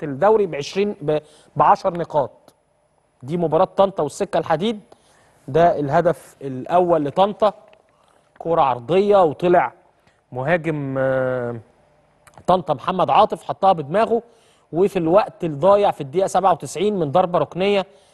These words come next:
كرة خبطت في، آه، مدافع، آه، طنطا بالخطأ ودخلت المرمى، وقدر السكة الحديد يتعادل واحد واحد في الوقت القاتل.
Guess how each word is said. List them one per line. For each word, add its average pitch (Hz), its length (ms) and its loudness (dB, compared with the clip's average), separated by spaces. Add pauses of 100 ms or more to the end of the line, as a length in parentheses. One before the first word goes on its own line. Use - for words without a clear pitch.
(200)
كرة 180 180 4
خبطت 180 480 0
في، 175 300 -4 (480)
آه، 131 200 -2
مدافع، 139 760 0
آه، 123 300 -2
طنطا 190 380 0
بالخطأ 202 540 0 (640)
ودخلت 165 800 -2
المرمى، 208 460 0 (200)
وقدر 175 720 0
السكة - 440 -4
الحديد 147 400 -2 (540)
يتعادل 139 500 0
واحد 151 360 0
واحد 208 420 0
في - 160 -6
الوقت 190 380 0
القاتل. 139 480 -4